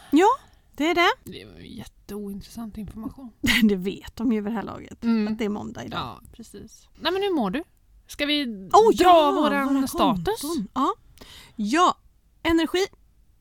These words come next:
Speaker 1: Grön.
Speaker 2: Ah,
Speaker 1: Ja.
Speaker 2: lovely.
Speaker 1: Igår, nej.
Speaker 2: Nej.
Speaker 1: Var inte det.
Speaker 2: N-, nej, du har ju haft en, eh, partyhelg.
Speaker 1: Jag har haft en partyhelg.
Speaker 2: Mm.
Speaker 1: Eh, och, och när tjejerna då,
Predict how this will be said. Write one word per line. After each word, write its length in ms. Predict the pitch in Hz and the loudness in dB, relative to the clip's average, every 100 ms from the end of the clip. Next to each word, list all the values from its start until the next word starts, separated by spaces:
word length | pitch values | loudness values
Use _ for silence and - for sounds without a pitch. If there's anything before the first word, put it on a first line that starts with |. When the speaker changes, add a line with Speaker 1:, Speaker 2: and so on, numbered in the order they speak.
| _ | _
Speaker 1:
Grön. 500 | 196 185 147 - - - _ _ _ _ | -10 -10 -12 -14 -18 -20 _ _ _ _
Speaker 2:
Ah, 100 | - - - - _ - | -16 -14 -18 -20 _ -18
Speaker 1:
Ja. 200 | 202 - - | -16 -16 -16
Speaker 2:
lovely. 440 | 180 196 220 170 - - | -12 -10 -8 -10 -12 -10
Speaker 1:
Igår, 360 | 240 233 349 302 | -6 -2 -2 -2
nej. 180 | 190 - - - - | -4 -8 -20 -20 -8
Speaker 2:
Nej. 120 | 196 | -4
Speaker 1:
Var 80 | 196 | -2
inte 320 | 202 208 - | -2 -4 -6
det. 120 | 175 - - | -12 -14 -14
Speaker 2:
N-, 120 | 226 - _ | -14 -14 _
nej, 340 | 220 220 240 | 2 4 4
du 240 | 185 208 196 | 4 4 4
har 120 | 214 | 0
ju 100 | 214 | -2
haft 300 | 208 - 214 | -4 -8 -8
en, 280 | 214 208 202 | -6 -4 -4
eh, 360 | 196 190 190 | -6 -6 -8
partyhelg. 800 | - 254 190 170 208 320 392 247 | -8 -8 -8 -10 -8 -6 0 2
Speaker 1:
Jag 80 | 285 | 4
har 40 | 269 | 2
haft 120 | - 262 | 0 -2
en 120 | 247 | -2
partyhelg. 800 | 277 233 - 208 185 208 202 202 - | -2 -4 -2 -6 -4 -4 -6 -8 -8
Speaker 2:
Mm. 300 | 185 220 294 233 | -4 -4 -6 -4
Speaker 1:
Eh, 380 | 214 208 208 | -2 0 -2
och, 320 | 262 226 214 226 | 0 0 0 -2
och 400 | 214 202 196 190 - - | -2 -2 -4 -8 -12 -6
när 320 | 226 226 208 202 | -2 0 -2 -4
tjejerna 480 | 254 208 202 208 | -4 -2 -2 -2
då, 300 | 208 180 180 | -4 -6 -8